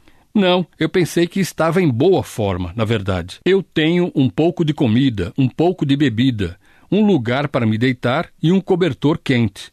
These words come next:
Percebe? A cultura em que vivemos é simplesmente impulsionada pela necessidade. Porque a definição do homem é: o homem é o fim, portanto, a satisfação do homem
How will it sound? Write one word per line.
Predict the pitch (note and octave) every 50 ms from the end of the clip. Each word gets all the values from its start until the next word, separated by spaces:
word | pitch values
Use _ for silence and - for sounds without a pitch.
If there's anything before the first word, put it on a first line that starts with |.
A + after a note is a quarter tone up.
| _
Percebe? | - D#3 B2+ A#2+ - G3+ F#3 D#3 B2 G#2 F#2+ - - _
A | - C3
cultura | - G#3 G3+ F3 - - B3+ C4+ A3+
em | G3 D3+
que | - C#3+
vivemos | G#2+ G#2+ F#2+ F2 G#2 C#3+ D3+ B2+ A2 - - -
é | - D3
simplesmente | - - - A#3 A#3 G3+ F3 C#3+ A2 A2+ A2+ B2+ D3+ D#3 - D3+ -
impulsionada | F3 A3 A#3+ G#3+ - - G#3+ A3+ - - - D3+ A2+ G#2+ G#2+ B2 D#3 E3 D#3 C#3+
pela | - E3+ E3 E3 E3
necessidade. | F3 E3+ - - G3 - - G#3+ D3+ A#2 A2+ A2+ A2 G#2+ G2+ F2 - _ _ - - - - _ _ _
Porque | - F3+ - - G#3
a | G3+
definição | F#3+ A3 - - G#3+ F#3 D#3 C3 - - G3+ G3+ G#3 G3
do | E3 D3
homem | C3 C3+ D#3+ F3+ F#3+ F3+ D#3+ B2+
é: | G#2+ F2+ F2 - _ _ _ - - -
o | D#3 C#3 C3 C3+
homem | D#3 F3+ G3+ G3+ G3+ G#3 -
é | - D3
o | D#3+ D#3
fim, | - - - D3+ D#3+ D3 A2+ F2+ - _
portanto, | - B2+ G#2 - - D3+ E3+ F3+ - - _ - - -
a | A#2+ G#2+
satisfação | - - D#3+ D3+ - - - - B2+ A2 - - - D3+ C#3+ D3
do | D3+ F3+ D#3
homem | A2+ B2 E3 F3 D#3+ C#3 A2 G2 F#2+